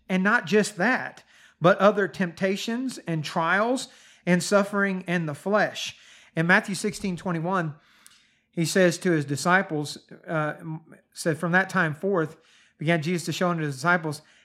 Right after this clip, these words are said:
how that he must go into Jerusalem and suffer many things of the elders and chief priests and scribes, and be killed and be raised again the third day."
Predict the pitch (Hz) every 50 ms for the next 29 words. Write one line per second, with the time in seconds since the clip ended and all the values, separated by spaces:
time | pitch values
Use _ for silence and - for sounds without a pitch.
0 | _ - 165 165 160 180 175 170 165 160 156 - - 127 165 175 190 196 190 170
1 | 156 131 139 151 175 202 202 - - 135 - - _ _ _ _ _ _ _ _
2 | _ _ _ _ _ _ - - - 156 170 170 - - - 180 175 175 170 156
3 | 143 143 - - _ _ _ - 156 139 135 151 180 208 226 226 190 160 - -
4 | - 110 - - _ - - - - - _ _ _ _ _ _ - 165 175 170
5 | 147 156 160 160 165 170 185 196 175 190 202 226 220 226 - - 165 160 156 -
6 | 180 165 147 - - - 190 190 196 196 196 - - - 156 151 147 147 - -
7 | 165 156 156 170 190 202 160 - - 160 151 147 147 143 - 185 185 185 196 202
8 | 196 - - - - _ _ - 190 190 180 180 175 156 156 170 180 190 180 147
9 | 170 170 147 175 170 170 165 170 165 - _ _ _ _ _ - 131 160 156 156
10 | - 165 160 156 147 135 151 151 139 131 - - -